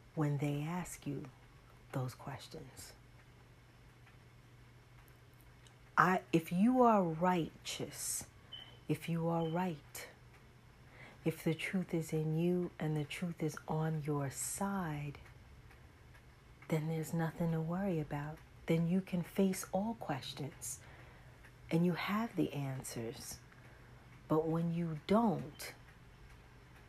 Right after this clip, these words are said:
and you can't even look at it because it threatens what you believe in, the foundation of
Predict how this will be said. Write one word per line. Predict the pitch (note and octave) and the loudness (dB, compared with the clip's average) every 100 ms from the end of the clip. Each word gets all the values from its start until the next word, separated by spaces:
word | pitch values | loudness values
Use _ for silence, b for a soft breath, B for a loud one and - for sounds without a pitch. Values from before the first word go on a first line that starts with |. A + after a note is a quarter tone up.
| - - - B B B | -20 -20 -18 B B B
and | E3+ E3+ | 4 6
you | E3 D#3 | 2 -2
can't | - F#3+ F#3 F3+ | -6 0 2 4
even | F3 D#3+ D#3 D3+ D#3 E3+ | 2 2 2 0 0 4
look | A#3+ B3 G#3+ | 2 4 2
at | D#3 | 4
it | D3 D3 - - | 2 0 -6 -4
because | E3 D#3 - E3 D#3 D3+ D3 D3 D3 - - - - - - - - - - - - - - - | -2 -2 -2 0 2 2 2 0 -2 -8 -10 -14 -20 -20 -20 -20 -20 -20 -20 -20 -16 -16 -12 0
it | F3 - | 0 2
threatens | E3+ F3 E3 E3 - | 2 2 2 -2 0
what | D#3 | -2
you | C#3 D3+ D3+ | -2 -2 -2
believe | D#3 D3+ G3 G3+ D#3 | -2 0 2 2 2
in, | C#3+ C#3+ D3 | -2 -2 -4
the | D3 | -6
foundation | - D3+ D3 - D#3+ G3 - | -2 -2 -2 -2 0 0 0
of | E3 | -2